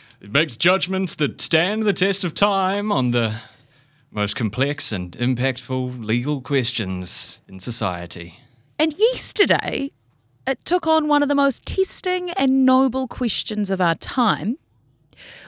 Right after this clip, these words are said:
Speaker 2: What happens to shared property when a thruple breaks up? It's very twenty twenty-three, isn't it? But I mean,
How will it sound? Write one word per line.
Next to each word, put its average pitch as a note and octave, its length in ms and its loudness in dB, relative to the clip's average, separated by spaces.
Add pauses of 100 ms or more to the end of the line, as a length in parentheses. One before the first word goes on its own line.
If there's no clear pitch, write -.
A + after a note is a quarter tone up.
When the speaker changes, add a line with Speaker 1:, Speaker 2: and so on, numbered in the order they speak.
Speaker 2:
What G#4+ 240 6
happens D#4+ 540 0
to - 120 -4
shared C#4 600 4
property G#3+ 840 -4 (220)
when A3 240 0
a G#3+ 80 2
thruple A#3+ 760 0 (320)
breaks - 360 -10
up? - 240 -8 (720)
It's - 80 -20
very C4+ 240 0
twenty B3 340 0
twenty-three, G#3 680 -6
isn't B3 240 -6
it? - 280 -6
But G4+ 120 -2
I G4 100 6
mean, C#4 280 0